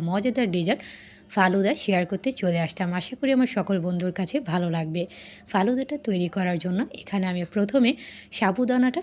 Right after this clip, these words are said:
সেদ্ধ করে নিচ্ছি পানিতে, তাই পানিটা আমি আগে থাকতেই গরম চড়িয়ে দিয়েছিলাম। একটু বলক আসাতে আমি এখন সাবুদানাটা দিয়ে দিচ্ছি।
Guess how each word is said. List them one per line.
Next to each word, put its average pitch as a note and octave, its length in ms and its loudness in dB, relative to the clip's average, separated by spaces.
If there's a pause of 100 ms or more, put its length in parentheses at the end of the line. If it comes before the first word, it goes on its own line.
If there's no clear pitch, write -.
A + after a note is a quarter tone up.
সেদ্ধ E3 200 0 (120)
করে G3 220 0
নিচ্ছি F3 260 -2 (140)
পানিতে, E3+ 340 0 (540)
তাই F#3+ 240 2
পানিটা G3 320 0
আমি F#3+ 180 0
আগে F3 200 -2
থাকতেই A#3+ 360 -2
গরম F#3 200 0 (100)
চড়িয়ে F#3+ 360 2
দিয়েছিলাম। F#3 420 0 (520)
একটু G#3 140 2 (120)
বলক A3+ 220 2 (100)
আসাতে C4 260 -2 (140)
আমি F#3 120 0 (100)
এখন F#3+ 140 -2 (120)
সাবুদানাটা F#3 560 -2 (120)
দিয়ে G3 200 4
দিচ্ছি। E3+ 340 -4